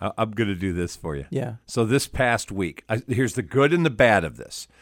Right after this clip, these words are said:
Speaker 1: This past week, somebody put together a compilation of Jordan Love and Aaron Rodgers
Speaker 2: Mm-hmm.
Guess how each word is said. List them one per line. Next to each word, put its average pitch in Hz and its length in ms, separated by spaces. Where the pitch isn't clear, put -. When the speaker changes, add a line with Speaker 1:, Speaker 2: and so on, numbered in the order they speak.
Speaker 1:
This 120 200
past 143 460
week, 135 200
somebody 180 460
put 160 200
together 131 380
a 101 40
compilation 107 880
of 90 280
Jordan 135 760
Love 98 460
and 107 280
Aaron 113 340
Rodgers 87 680
Speaker 2:
Mm-hmm. 127 380